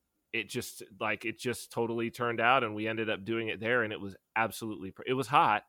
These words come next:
because we had this, they didn't have the air conditioner in, so we had to bring in a portable A C, and it was hot, but, um, but, but, you know, they, they kinda liked it. They were like, "Yeah, this feels,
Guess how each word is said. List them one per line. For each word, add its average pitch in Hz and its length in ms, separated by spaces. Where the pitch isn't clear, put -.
because 110 240
we 113 120
had 113 140
this, 107 300
they 117 140
didn't 120 160
have 117 140
the 90 80
air 117 120
conditioner 101 460
in, 98 140
so 104 160
we 104 100
had 104 80
to 104 80
bring 107 180
in 101 80
a 95 60
portable 104 460
A 104 120
C, 117 460
and 117 100
it 127 40
was 113 160
hot, 131 440
but, 107 220
um, 95 420
but, 131 160
but, 113 260
you 131 120
know, 101 240
they, 135 180
they 139 180
kinda 139 300
liked 120 320
it. 90 120
They 110 120
were 110 100
like, 98 240
"Yeah, 110 240
this 104 180
feels, 107 520